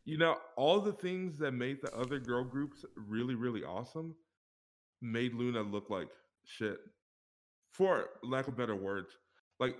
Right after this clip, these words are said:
this was basically kind of like a itzy cover song. Everglow was so great and, like, so unique. Signature, dynamic. And it just makes me sad because Luna has always been, like,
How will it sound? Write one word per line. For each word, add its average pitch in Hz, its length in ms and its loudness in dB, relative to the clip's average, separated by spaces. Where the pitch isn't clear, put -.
this 151 160 0
was 170 140 -2
basically 160 520 -2
kind 131 240 -4
of 117 120 -6
like 110 200 -4
a 87 120 -8
itzy 131 380 -8
cover 120 320 -6
song. 117 420 -8
Everglow 180 800 0
was 127 180 -4
so 156 160 0
great 117 300 0
and, 117 140 -4
like, 107 200 -4
so - 140 -6
unique. 120 480 -6
Signature, 170 840 -4
dynamic. 110 760 -2
And 135 140 0
it 135 60 -2
just 143 260 -4
makes 156 240 -2
me 160 100 -2
sad 131 340 -2
because 120 320 -4
Luna 135 380 -2
has 131 180 -4
always 117 360 -2
been, 113 220 -6
like, 92 180 -6